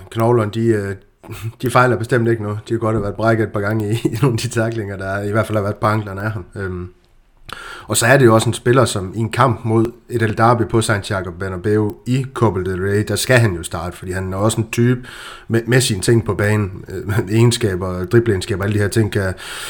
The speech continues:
hvad hedder sådan noget, light Bernabeu op, ikke? Øh, øh, modsat måske Rodrigo, der ikke er så, så kunstnerisk at se på, på samme måde i hvert fald, som Vinicius er.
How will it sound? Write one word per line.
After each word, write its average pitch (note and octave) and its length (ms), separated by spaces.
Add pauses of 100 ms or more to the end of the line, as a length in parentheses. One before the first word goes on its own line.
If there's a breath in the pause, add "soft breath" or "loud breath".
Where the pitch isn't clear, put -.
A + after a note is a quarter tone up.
(880 loud breath)
hvad A#2+ 100
hedder A#2+ 140
sådan A#2 160
noget, A#2 240
light A#2+ 300
Bernabeu B2+ 460
op, C3+ 160
ikke? C#3+ 120 (140)
Øh, G#2 500 (460 loud breath)
øh, - 480
modsat A2+ 380
måske A2 260
Rodrigo, A2+ 400
der G2+ 180
ikke G#2+ 140
er G#2+ 100
så, G#2 580 (1400 soft breath)
så - 180
kunstnerisk C3+ 640
at G#2+ 80
se C3 160
på, A#2 120
på G#2+ 100
samme A2+ 220
måde A2+ 140
i - 20
hvert G2+ 160
fald, F#2+ 120
som F#2 140
Vinicius G2+ 400
er. G2 40